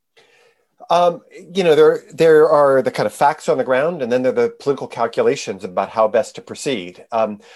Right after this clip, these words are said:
uh, this is going to play out in lots and lots of ways. It's gonna play out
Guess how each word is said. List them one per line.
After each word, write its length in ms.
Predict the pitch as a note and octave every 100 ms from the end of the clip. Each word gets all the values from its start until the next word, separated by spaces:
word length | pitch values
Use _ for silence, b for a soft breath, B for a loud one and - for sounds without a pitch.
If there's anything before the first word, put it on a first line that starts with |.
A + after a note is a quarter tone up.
| B B -
uh, 40 | - _ B2+ -
this 280 | C3+ C#3 D#3
is 140 | B2+
going 220 | D3 B2+
to 60 | A#2
play 300 | - C3+ B2+
out 240 | A#2 A2+ -
in 180 | A#2+ G#2+
lots 300 | B2+ C3 C3+
and 100 | A2
lots 260 | G#2+ G#2
of 80 | G#2
ways. 420 | G2+ F#2+ F#2 -
It's 140 | - -
gonna 160 | A2
play 240 | G#2 B2 A2
out 220 | G#2